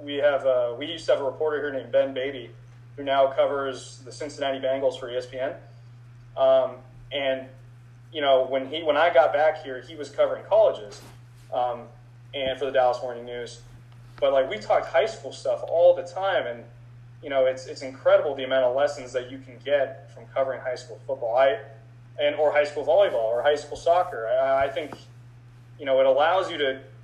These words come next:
you know, especially when you're the only one, it allows you to see storylines that not everyone else is seeing. You know, I mean, you, you, you can think outside the box. You can tell a story that's not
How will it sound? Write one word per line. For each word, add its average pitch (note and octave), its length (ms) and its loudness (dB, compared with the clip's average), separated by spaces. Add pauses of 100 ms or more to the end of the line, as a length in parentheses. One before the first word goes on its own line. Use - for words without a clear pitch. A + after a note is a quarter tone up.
(460)
you D#3 60 -16
know, C#3 60 -4
especially F#3+ 320 -4
when E3+ 80 -6
you're D#3 100 -2
the C#3+ 80 -2
only C#3+ 240 0
one, D3+ 260 0
it C#3+ 60 -2
allows C3+ 320 4
you D3 80 -8
to C3 60 -10
see C3 140 -16
storylines C3+ 680 -2
that A#2+ 260 -4 (640)
not D3 160 2
everyone D3+ 260 2
else D3 240 0
is - 80 -18
seeing. F3+ 220 -10 (200)
You C3+ 100 -10
know, C3+ 60 0
I C3+ 60 2
mean, C#3 240 -6
you, C#3+ 240 -8
you, C#3 400 -8
you C#3 160 -10
can C#3 240 -12
think G3 240 -6
outside B2 400 0
the A#2 40 -10
box. - 400 -6 (420)
You D#3 100 -12
can D#3+ 140 -12
tell E3 240 6
a - 20 4
story C#3+ 380 0
that's C3 260 0
not C3+ 380 2